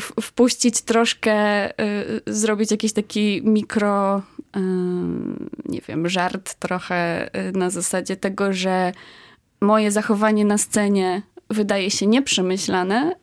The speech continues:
ale powtarzając to po raz drugi, trzeci, okazuje się, że jest absolutnie zaplanowane i przemyślane i że później jest w dodatku włączone w większą taką architekturę dźwiękową.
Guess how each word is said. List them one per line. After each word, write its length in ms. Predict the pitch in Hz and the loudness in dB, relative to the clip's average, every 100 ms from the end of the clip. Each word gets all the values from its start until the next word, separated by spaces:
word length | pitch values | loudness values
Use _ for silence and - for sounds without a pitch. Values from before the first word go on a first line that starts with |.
| - | -4
ale 380 | 208 208 202 214 | 0 0 0 -2
powtarzając 760 | 220 214 254 247 233 240 233 220 | -6 0 4 4 6 4 2 0
to 100 | 220 | 0
po 140 | 208 | 2
raz 180 | 220 202 | 2 4
drugi, 320 | 208 226 208 | 2 2 2
trzeci, 460 | - 208 214 214 202 | 0 -2 -2 -2 -2
okazuje 440 | 208 208 196 202 | 0 -2 0 0
się, 120 | 226 | 2
że 80 | 208 | 2
jest 140 | 220 - | 0 -2
absolutnie 800 | 208 - 240 240 - 196 196 175 | -2 4 6 4 2 0 0 0
zaplanowane 680 | 208 196 220 202 190 185 185 | -2 -2 0 2 2 0 -2
i 80 | - | -4
przemyślane 680 | - 190 190 202 185 214 262 - - - | -4 -2 -2 -2 0 0 0 -6 -16 -6
i 80 | 208 | -2
że 100 | 196 | -2
później 340 | 202 214 208 | 0 2 2
jest 140 | 208 202 | 2 0
w 20 | |
dodatku 440 | 208 202 - - | 0 -2 -2 -4
włączone 680 | 202 202 196 208 202 95 196 - - - - | 0 0 2 2 2 2 -2 -6 -20 -20 -16
w 200 | 202 - 202 196 190 - | -14 -6 -2 0 0 0
większą 720 | 208 202 202 - 196 185 185 | 0 0 0 0 0 0 -4
taką 320 | - - 185 | -6 -4 -2
architekturę 640 | 180 - 208 208 - 196 190 | -2 -4 -6 -4 -2 -2 -2
dźwiękową. 640 | 190 190 196 190 226 302 | -2 -2 0 2 4 4